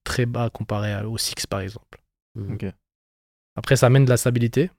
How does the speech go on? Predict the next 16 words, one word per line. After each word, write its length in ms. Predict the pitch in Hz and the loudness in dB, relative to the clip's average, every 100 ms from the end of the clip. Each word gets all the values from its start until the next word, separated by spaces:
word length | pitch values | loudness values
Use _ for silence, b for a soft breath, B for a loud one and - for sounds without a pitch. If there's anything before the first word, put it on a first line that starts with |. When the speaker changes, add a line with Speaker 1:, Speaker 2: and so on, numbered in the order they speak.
| _ _ _ _ _ _ | _ _ _ _ _ _
Speaker 1:
parce 160 | - | -12
qu'on 120 | - 110 | -6 -4
n'a 120 | 98 | -4
pas 320 | - 117 117 | -2 0 2
la 80 | 113 | 0
volatilité 720 | 113 107 - 113 110 123 117 | 0 -2 -2 -6 -4 -2 0
des, 340 | 107 98 98 | 0 -2 -4
des 220 | 101 107 107 | -6 -4 -2
hauts 180 | 113 | -2
et 60 | 113 | -2
des 140 | 104 | -4
bas. 260 | 101 127 180 _ _ _ _ _ _ _ _ _ _ | -4 -2 -4 _ _ _ _ _ _ _ _ _ _
Mais 300 | 120 110 110 | -6 -2 0
c'est 160 | 117 - | 0 -2
clair 280 | - 127 - | 0 0 0
que 260 | 127 117 | 2 2